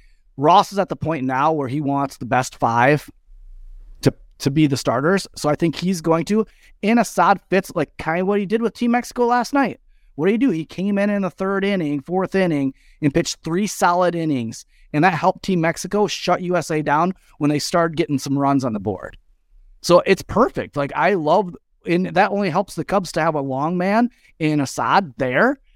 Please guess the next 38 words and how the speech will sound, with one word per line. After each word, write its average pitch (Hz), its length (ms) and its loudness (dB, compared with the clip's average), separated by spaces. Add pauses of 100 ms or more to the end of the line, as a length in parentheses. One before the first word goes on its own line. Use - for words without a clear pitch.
(280)
that 170 300 6 (460)
once 135 540 2
one 151 340 -4
of 151 60 0
the 143 160 0
fifth 151 200 -6
starter 139 420 -2
or 135 160 -2
five 135 260 0
starters 135 440 -2
gets 127 220 -2
hurt 143 360 -4
or 120 140 -4
needs 131 240 -2
a 139 40 -2
little 131 280 -2
rest, 151 400 0 (240)
he 202 160 -4
can 196 120 -2
fill 175 340 2
in 175 80 -2
there 180 200 -2
and 143 140 -4
be 151 140 -4
that 143 220 -2
guy. 113 300 -4 (480)
But, 139 360 2
um, 117 440 0 (160)
I 127 80 -4
think 196 140 0
I 160 60 0
tweeted 170 260 -2
out 147 240 0
on, 131 420 0 (400)
on 123 140 -2
Saturday, 135 540 2
there, 123 220 -2
there's, 156 380 2